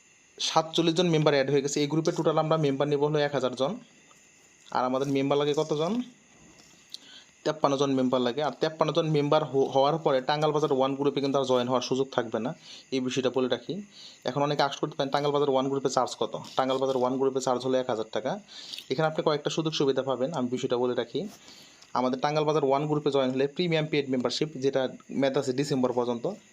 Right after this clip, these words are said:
ফ্রিতে আপনি অফারের যে কোনো বিষয়, যেগুলো টুকটাক আপডেট আসে, যেগুলো আমরা YouTube-এ দিই না, অনেক অফ-, অফার আপডেট আসে, ওই অফারের আপডেটগুলো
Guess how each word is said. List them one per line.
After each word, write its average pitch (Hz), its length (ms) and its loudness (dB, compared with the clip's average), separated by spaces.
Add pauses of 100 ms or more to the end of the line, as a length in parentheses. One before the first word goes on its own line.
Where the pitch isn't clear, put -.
(240)
ফ্রিতে 175 400 0
আপনি 170 200 0
অফারের 156 420 2
যে 160 120 0
কোনো 156 160 0
বিষয়, 143 240 0
যেগুলো 127 200 0
টুকটাক 190 360 0
আপডেট 143 280 2
আসে, 143 300 -2 (440)
যেগুলো 147 180 2
আমরা 151 140 2
YouTube-এ 170 360 2
দিই 135 180 2
না, 113 120 -2 (800)
অনেক 185 220 6
অফ-, 151 120 2
অফার 135 260 2
আপডেট 127 240 0
আসে, - 280 -2 (260)
ওই 151 140 4
অফারের 165 260 4
আপডেটগুলো 160 460 0